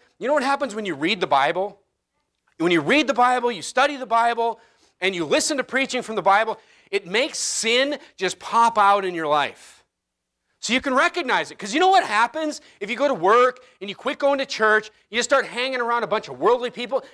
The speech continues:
You know what happens? You stop recognizing sin. It just, it just kinda blends in. You will, you, you, maybe you don't realize it if you're in church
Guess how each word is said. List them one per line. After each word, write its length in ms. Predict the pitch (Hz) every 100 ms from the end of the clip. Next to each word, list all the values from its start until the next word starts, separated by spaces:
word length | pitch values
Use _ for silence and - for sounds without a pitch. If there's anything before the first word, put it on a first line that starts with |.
| _
You 80 | 185
know 80 | 254
what 100 | 302
happens? 420 | 214 247 330 - _ _
You 100 | 208
stop 340 | - 247 285 233
recognizing 760 | 208 285 320 254 170 143 120
sin. 280 | - 123 98 _ _ _ _ _ _ _ _ _ _ _ _ _ _ -
It 120 | 220
just, 200 | 269 - 220
it 80 |
just 180 | 208 208
kinda 340 | - 226 190 135
blends 400 | 139 180 180 156
in. 340 | 226 170 - _ _ _ -
You 160 | 214 370
will, 220 | 349 -
you, 580 | 196 175 170 233 262 254 _
you, 80 | 175
maybe 280 | 202 311
you 100 | 311
don't 220 | 277 277 226
realize 480 | 285 262 214 185
it 100 | 196
if 100 | 170
you're 160 | 185 170
in 200 | 202 240
church 480 | - 220 226 233